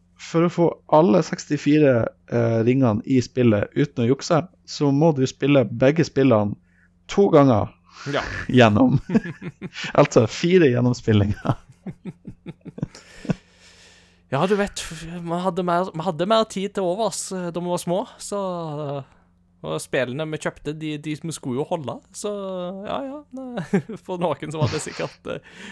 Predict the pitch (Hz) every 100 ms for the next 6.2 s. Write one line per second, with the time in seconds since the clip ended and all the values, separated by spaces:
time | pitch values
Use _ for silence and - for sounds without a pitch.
0 | 127 147 160 127 117 131 127 156 151 131
1 | 123 135 120 127 143 139 123 127 123 120
2 | 117 117 104 120 170 113 107 110 113 113
3 | 123 110 113 107 110 117 135 - _ _
4 | _ - 113 101 117 104 - 117 - -
5 | - - 233 - 123 113 107 120 135 107
6 | - 120